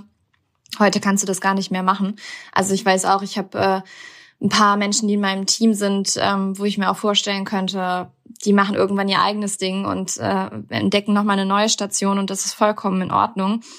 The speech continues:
ich find's schön, dass du den Appell nochmal hier im Podcast erwähnst, weil es einfach so wichtig ist, auch nochmal so alte Denkweisen zu verändern, alte Glaubenssätze zu hinterfragen und zu gucken,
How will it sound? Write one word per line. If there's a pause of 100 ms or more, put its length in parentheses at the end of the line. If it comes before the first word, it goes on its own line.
(160)
ich
find's
schön,
dass
du
den
Appell
nochmal (300)
hier
im
Podcast
erwähnst,
weil
es
einfach
so
wichtig
ist, (320)
auch
nochmal
so (140)
alte
Denkweisen
zu
verändern,
alte
Glaubenssätze
zu
hinterfragen
und
zu
gucken,